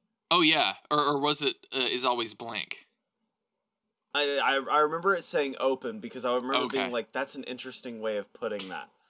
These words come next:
Speaker 1: <clears throat> I think, uh, the, the manga, it said it was
Speaker 2: Mm-hmm.
Speaker 1: blank.
Speaker 2: Uh, yeah.
Speaker 1: 'Cause I was reading, I was reading a, a response to the manga. That was how I learned s-,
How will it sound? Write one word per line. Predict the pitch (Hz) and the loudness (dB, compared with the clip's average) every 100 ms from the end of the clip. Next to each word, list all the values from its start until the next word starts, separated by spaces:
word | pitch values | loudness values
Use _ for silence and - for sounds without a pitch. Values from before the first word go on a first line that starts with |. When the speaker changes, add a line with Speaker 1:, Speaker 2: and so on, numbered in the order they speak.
| _ - | _ -16
Speaker 1:
<clears throat> | - - 185 165 _ _ _ _ _ _ - - - - - - | -10 -8 -10 -12 _ _ _ _ _ _ -20 -20 -20 -20 -6 0
I | 147 | 2
think, | 190 214 - - | 2 0 -4 0
uh, | 156 147 135 117 - - | 2 4 2 0 -6 -12
the, | 120 127 120 117 113 | -4 0 2 2 0
the | 117 | -2
manga, | 113 127 147 165 180 175 _ _ _ - | 0 0 2 0 0 -4 _ _ _ -2
it | 131 | 0
said | - 127 | 2 0
it | 113 | 0
was | 117 | -2
Speaker 2:
Mm-hmm. | 151 | -4
Speaker 1:
blank. | 120 113 123 - - - _ _ _ _ _ - - - | -6 -2 -2 -4 -8 -12 _ _ _ _ _ -18 -16 -4
Speaker 2:
Uh, | 127 120 92 117 | 0 2 0 -2
yeah. | 123 87 - | -2 -2 -4
Speaker 1:
'Cause | 147 | 2
I | 151 | 4
was | 147 151 | 4 2
reading, | 170 175 160 | 2 2 2
I | 135 | 0
was | 139 131 | 0 0
reading | 147 143 135 | 0 0 0
a, | 123 117 120 | -2 -2 -2
a | |
response | 110 110 - - 123 117 107 - - - | -4 -4 -4 -2 -2 -2 -2 -4 -6 -6
to | - 117 104 | -4 -4 -6
the | 107 | -8
manga. | 107 113 107 90 | -4 -4 -4 -6
That | 95 | -6
was | 90 - | -6 -4
how | 110 | -4
I | 110 | -6
learned | 107 110 107 | -10 -10 -8
s-, | 101 | -8